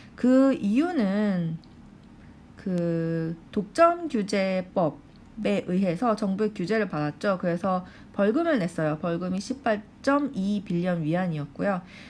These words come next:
그랬기 때문에 이 벌금이 없었다면 이번에도 이익을 낼 수 있었다. 어, 이 벌금만 없었으면 아마,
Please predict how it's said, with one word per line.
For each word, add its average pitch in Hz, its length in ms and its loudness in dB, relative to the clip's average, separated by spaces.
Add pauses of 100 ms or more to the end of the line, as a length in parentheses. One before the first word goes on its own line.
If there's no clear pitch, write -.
(180)
그랬기 240 440 -2
때문에 240 460 2
이 202 180 0
벌금이 240 500 0
없었다면 254 1080 2
이번에도 196 840 2
이익을 220 360 0
낼 160 120 0
수 - 160 -10
있었다. 170 600 -2 (160)
어, - 40 -8
이 180 80 -2
벌금만 214 500 0
없었으면 196 640 -2
아마, 180 380 -2